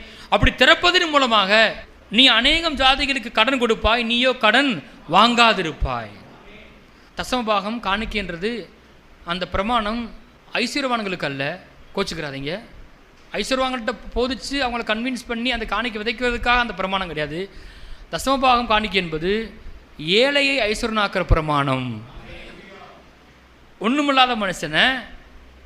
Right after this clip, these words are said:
அற்பமா இருக்கிற மனுஷனுங்க, அவன் மேலாக்குற ஒரு பிரமாணம் தான் தசமபாகம் காணிக்கை.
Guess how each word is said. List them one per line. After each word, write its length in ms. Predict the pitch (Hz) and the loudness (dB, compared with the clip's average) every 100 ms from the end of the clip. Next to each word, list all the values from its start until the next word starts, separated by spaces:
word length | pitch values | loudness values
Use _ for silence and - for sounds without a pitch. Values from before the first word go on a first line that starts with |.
| - - | -8 -4
அற்பமா 360 | - 311 320 | -2 2 4
இருக்கிற 240 | 285 220 202 | 4 2 -2
மனுஷனுங்க, 640 | 170 175 180 160 208 262 226 - - - - - - - | -2 -2 -4 0 0 0 -4 -14 -18 -20 -20 -20 -20 -6
அவன் 160 | 202 214 | -2 0
மேலாக்குற 680 | 214 277 294 294 294 285 254 | 2 4 4 2 2 2 2
ஒரு 160 | 233 | 0
பிரமாணம் 400 | 214 220 240 226 | 0 0 0 0
தான் 120 | 226 | -2
தசமபாகம் 800 | 208 196 233 214 214 196 220 214 - - - | -2 0 0 2 2 0 -2 -4 -12 -20 -14
காணிக்கை. 720 | - 180 175 - 151 139 117 | 0 2 2 0 -4 -4 -8